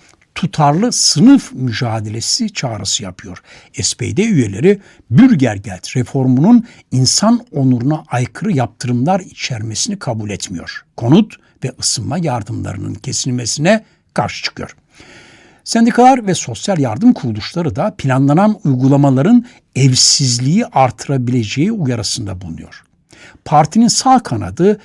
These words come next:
Z Hayma çemberi, vergi ayrıcalıklarının kaldırılması ve miras hibe vergisi reformları gibi mali politikalarla rol icabı itaatsizlik stratejisi izliyor.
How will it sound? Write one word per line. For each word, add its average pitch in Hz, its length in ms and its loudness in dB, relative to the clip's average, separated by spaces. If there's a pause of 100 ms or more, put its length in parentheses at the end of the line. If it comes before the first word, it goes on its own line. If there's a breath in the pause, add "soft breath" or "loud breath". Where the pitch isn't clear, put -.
(160 soft breath)
Z 104 240 -2 (220)
Hayma 117 380 -6
çemberi, 117 720 -4 (280 loud breath)
vergi 131 520 0 (120)
ayrıcalıklarının 120 960 -6
kaldırılması 156 880 2 (360 loud breath)
ve 147 140 2
miras 151 720 2 (220)
hibe 143 420 2 (100)
vergisi 117 580 -6
reformları 127 560 -2
gibi 160 380 0 (300 loud breath)
mali 147 520 6
politikalarla 127 1040 0 (340 loud breath)
rol 202 280 6 (120)
icabı 123 800 0 (260 loud breath)
itaatsizlik 151 1160 0
stratejisi 151 800 -2
izliyor. - 480 -10